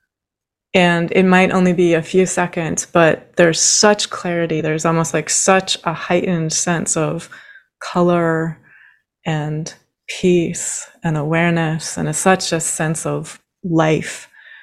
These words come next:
and such a sense of wholeness. And so this question helps us connect with that,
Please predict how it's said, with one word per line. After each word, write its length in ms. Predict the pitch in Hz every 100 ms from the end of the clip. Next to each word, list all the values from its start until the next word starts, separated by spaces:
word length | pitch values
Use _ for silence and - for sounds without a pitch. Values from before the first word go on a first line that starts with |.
| _ -
and 120 | 160
such 280 | - 190 190
a 60 |
sense 320 | 180 180 160
of 100 | 156
wholeness. 840 | - - 170 156 156 143 156 - - 185
And 100 | 165
so 220 | 165 160
this 580 | 160 156 208 262 - - _ -
question 720 | - 254 - - 147 160 - - - - -
helps 280 | - 175 160
us 160 | 185 180
connect 380 | - 156 170 -
with 160 | 156
that, 340 | 143 135 -